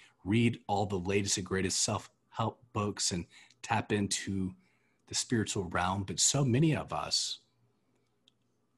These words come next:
I feel, hit a plateau or get stuck and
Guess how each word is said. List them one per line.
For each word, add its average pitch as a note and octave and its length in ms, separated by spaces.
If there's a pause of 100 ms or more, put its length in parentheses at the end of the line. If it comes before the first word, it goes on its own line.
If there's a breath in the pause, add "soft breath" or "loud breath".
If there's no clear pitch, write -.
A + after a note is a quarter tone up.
(120)
I E2+ 80
feel, A2 380
hit - 220
a C#3+ 40
plateau A2 560
or D2+ 140
get - 180
stuck - 720 (1000)
and F#2+ 440